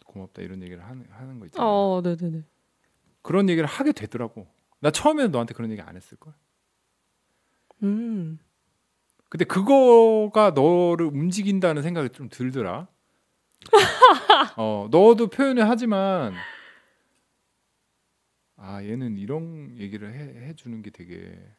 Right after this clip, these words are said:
Speaker 1: 먹히네?
Speaker 2: 어.
Speaker 1: 이런 게 있더라고.
Speaker 2: <laughs>
Speaker 1: 그러니까 뭐
Speaker 2: 먹히-
Speaker 1: 어떤 경우가 있었냐면 이거 말고 전에 우리가 그게 뭐였지? 이슈가?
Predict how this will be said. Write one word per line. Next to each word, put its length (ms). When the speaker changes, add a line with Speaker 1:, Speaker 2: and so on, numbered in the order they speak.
Speaker 1:
먹히네? 720
Speaker 2:
어. 40
Speaker 1:
이런 160
게 80
있더라고. 540
Speaker 2:
<laughs> 400
Speaker 1:
그러니까 280
뭐 280
Speaker 2:
먹히- 60
Speaker 1:
어떤 360
경우가 300
있었냐면 800
이거 180
말고 240
전에 320
우리가 240
그게 240
뭐였지? 720
이슈가? 540